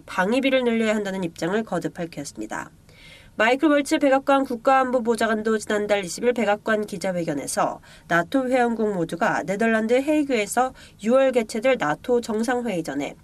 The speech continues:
지디피의 이 퍼센트를 방위비로 지출하겠다는 약속을 이행하도록 촉구했습니다. 브이오에이 뉴스 이조은입니다.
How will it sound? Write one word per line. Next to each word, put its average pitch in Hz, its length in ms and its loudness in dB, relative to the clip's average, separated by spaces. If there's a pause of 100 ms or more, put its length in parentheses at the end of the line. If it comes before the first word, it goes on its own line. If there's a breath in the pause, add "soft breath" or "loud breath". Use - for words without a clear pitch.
(420 loud breath)
지디피의 269 680 0
이 226 120 -2
퍼센트를 262 760 2
방위비로 214 520 -2
지출하겠다는 180 720 -4
약속을 175 400 -2
이행하도록 196 600 -6
촉구했습니다. - 680 -10 (480 loud breath)
브이오에이 269 340 2
뉴스 294 440 0
이조은입니다. 233 760 -2